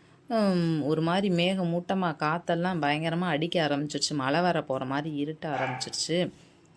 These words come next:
சரின்ட்டு அப்படியே பார்த்தோங்க. பாருங்க எப்படி அடிக்குது காத்து, பயங்கரமா இருந்துச்சுங்க. அப்படியே குளு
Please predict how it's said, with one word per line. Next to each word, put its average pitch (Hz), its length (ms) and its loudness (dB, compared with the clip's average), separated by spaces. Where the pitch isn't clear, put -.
சரின்ட்டு 160 540 -2
அப்படியே 170 300 2
பார்த்தோங்க. 156 440 0
பாருங்க 156 300 2
எப்படி 139 320 0
அடிக்குது 156 300 -2
காத்து, 139 400 -4
பயங்கரமா 143 580 -2
இருந்துச்சுங்க. 139 460 -6
அப்படியே 139 320 -4
குளு 139 140 -4